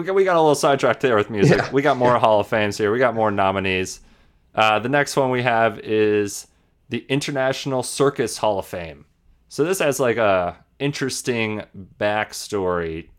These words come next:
Speaker 1: to it. So it's currently in Peru, Indiana, which, shout out to Peru, Indiana.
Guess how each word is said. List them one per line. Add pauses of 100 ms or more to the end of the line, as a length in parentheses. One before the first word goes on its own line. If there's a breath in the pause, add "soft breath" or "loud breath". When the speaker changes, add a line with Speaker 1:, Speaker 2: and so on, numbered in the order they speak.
(120)
Speaker 1:
to
it.
So
it's
currently (260)
in (200)
Peru,
Indiana, (140)
which, (280)
shout
out
to
Peru,
Indiana.